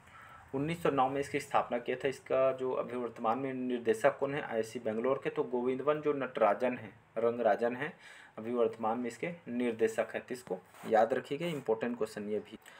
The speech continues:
अगला question देखते हैं, हाल ही में किसे Indian newspaper society का अध्यक्ष चुना गया है? तो जो राकेश शर्मा है, इनको हाल ही में Indian newspaper society का अध्यक्ष है, इनको,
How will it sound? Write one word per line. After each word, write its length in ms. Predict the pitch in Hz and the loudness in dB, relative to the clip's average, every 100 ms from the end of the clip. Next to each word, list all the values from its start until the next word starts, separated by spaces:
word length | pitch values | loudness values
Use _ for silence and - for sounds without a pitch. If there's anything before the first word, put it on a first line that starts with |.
| - - - | -20 -2 4
अगला 220 | 151 185 | 8 8
question 260 | 190 190 | 8 -2
देखते 240 | 139 - 156 | -2 2 2
हैं, 60 | |
हाल 140 | 139 139 | 6 6
ही 60 | |
में 80 | 165 | 6
किसे 340 | 156 139 - - | 0 0 -2 0
Indian 340 | 147 151 180 | -2 8 8
newspaper 560 | 175 170 175 - 147 139 | 8 0 -2 -2 4 4
society 500 | - 135 117 113 143 | 4 2 4 4 2
का 100 | 139 | 0
अध्यक्ष 360 | 113 131 - 123 | 2 0 -2 -10
चुना 300 | - 110 101 | -4 0 2
गया 160 | 101 | 2
है? 80 | 104 | -2
तो 160 | - 110 | -2 -2
जो 240 | 120 120 | -2 2
राकेश 320 | 110 101 147 | 4 6 2
शर्मा 340 | - 110 107 120 | 4 2 4 -2
है, 120 | 120 | -4
इनको 180 | 120 120 | -6 0
हाल 200 | 110 117 | 2 0
ही 60 | |
में 220 | 135 143 | 0 -2
Indian 340 | 123 127 135 135 | -4 0 0 0
newspaper 420 | 135 - 131 120 | -4 -4 -2 -2
society 480 | - 120 104 107 127 | -4 -4 -2 -2 -2
का 80 | 117 | -2
अध्यक्ष 360 | 110 127 - | 0 -4 -4
है, 60 | 127 | -8
इनको, 240 | 123 175 | -6 -10